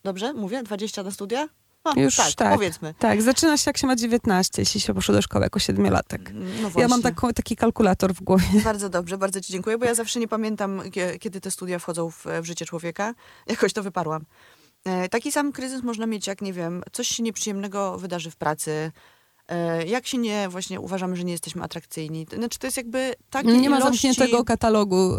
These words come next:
Speaker 2: tych powodów.
Speaker 1: Absolutnie wszystko może spowodować kryzys psychiczny.
Speaker 2: Tak, i myślę, że co jest ważne, u różnych ludzi to będą różne rzeczy. To,
Speaker 1: Mhm.
Speaker 2: że nam się wydaje, że coś nie powinno spowodować
Speaker 1: Oczywiście, że
Speaker 2: kryzysu,
Speaker 1: tak.
Speaker 2: nie jest wcale o tym.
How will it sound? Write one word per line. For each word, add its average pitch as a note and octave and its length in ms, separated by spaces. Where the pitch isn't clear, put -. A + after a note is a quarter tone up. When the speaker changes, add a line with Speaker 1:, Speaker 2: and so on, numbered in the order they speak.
Speaker 2:
tych F#3+ 140
powodów. F#3 560
Speaker 1:
Absolutnie D4 380
wszystko D4 260
może C4 160
spowodować A3 460
kryzys F#3+ 280
psychiczny. D#3+ 520
Speaker 2:
Tak, A#3 160
i B3+ 60
myślę, C4+ 160
że B3 60
co - 100
jest A#3+ 120
ważne, D4+ 340
u B3 100
różnych C4+ 320
ludzi B3 200
to C4 80
będą B3 200
różne A#3+ 240
rzeczy. G#3+ 200
To, B3 60
Speaker 1:
Mhm. B3+ 160
Speaker 2:
że B3 100
nam C4 160
się B3 160
wydaje, A3+ 360
że G#3 100
coś - 280
nie B3 80
powinno A#3+ 520
spowodować A3+ 600
Speaker 1:
Oczywiście, A#3 240
że B3 80
Speaker 2:
kryzysu, C#4 200
Speaker 1:
tak. D4 120
Speaker 2:
nie A#3+ 140
jest G#3+ 200
wcale F#3 360
o F3 60
tym. F#3 240